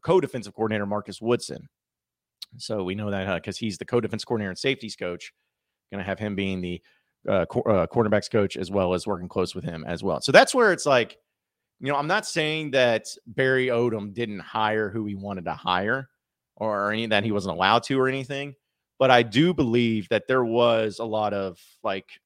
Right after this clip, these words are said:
different pieces around on this coaching staff. It's pretty much been established that there wasn't a lot of, uh, great communication going on. There wasn't a lot of, uh, you know, uh, camaraderie maybe, or at least people being on the same page,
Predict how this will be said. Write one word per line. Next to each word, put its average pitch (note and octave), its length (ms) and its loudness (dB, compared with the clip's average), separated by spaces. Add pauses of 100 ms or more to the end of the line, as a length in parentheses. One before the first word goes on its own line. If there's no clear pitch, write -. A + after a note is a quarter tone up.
(280)
different A2 420 -10
pieces G2+ 480 -8
around F#2 580 -8 (160)
on G#2 140 -4
this F#2 140 -8
coaching A2 280 -2
staff. F#2 300 0
It's G2 140 -8 (160)
pretty F3 160 2
much - 180 2
been A#2+ 120 4
established F#2 640 2 (580)
that G#2+ 160 0
there B2+ 100 2
wasn't E3 240 4
a D3+ 40 6
lot C#3+ 120 10
of, C3 280 4
uh, - 60 -4
great C3+ 260 0
communication C3 680 -2
going B2 280 2
on. A#2 380 -2
There G2+ 100 -6
wasn't G#2 260 -6
a G2+ 60 -10
lot G2 240 -4
of, F2+ 200 -2
uh, D#2 280 -4 (520)
you G2 120 -6
know, F2 240 -6 (420)
uh, - 60 -20 (180)
camaraderie C3 640 6
maybe, C3+ 540 0
or G2 180 -6
at F#2+ 80 -8
least G#2+ 160 -10
people G#2+ 240 -8
being G#2 180 -6
on G2+ 120 -6
the F2+ 60 -10
same F#2 260 -8
page, B2 560 0